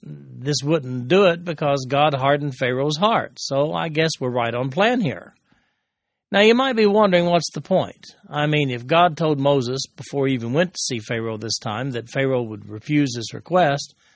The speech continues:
then why go? Well, here's the answer. It was an exercise. It was an exercise that Moses, Pharaoh,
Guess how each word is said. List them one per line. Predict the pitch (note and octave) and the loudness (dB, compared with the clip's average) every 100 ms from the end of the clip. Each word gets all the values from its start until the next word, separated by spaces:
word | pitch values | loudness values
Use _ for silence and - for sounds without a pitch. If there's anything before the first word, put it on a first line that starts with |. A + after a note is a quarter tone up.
| _ _ | _ _
then | F#3+ G3+ | 0 2
why | G#3+ G#3 | 4 4
go? | G3+ A#3 C#3+ - - _ _ _ _ _ _ _ | 2 2 0 -6 -16 _ _ _ _ _ _ _
Well, | D3+ D#3+ | -2 2
here's | D#3 D3+ | 2 2
the | F#3 G3 | 0 2
answer. | D#3+ C3 - _ _ _ _ _ _ _ - | 0 -2 -8 _ _ _ _ _ _ _ -4
It | C3+ | -2
was | D#3 E3 | 0 0
an | G3 | -2
exercise. | F#3 G3 D#3+ D3+ B2+ B2+ A2 G#2 A#2+ C#3 D3 _ | 0 -2 0 -6 -6 -4 -4 -4 -4 -6 -10 _
It | - | -6
was | C#3 C3 | -4 -4
an | C#3+ | -6
exercise | D3 E3+ F3 F#3 E3 F3+ F3+ D#3 | 0 0 0 -4 0 2 2 2
that | D3 | -2
Moses, | C#3 D3+ F#3 F#3+ F#3+ G3 - - | 0 2 4 4 2 0 -2 -4
Pharaoh, | F#3+ E3+ D#3+ | 0 4 2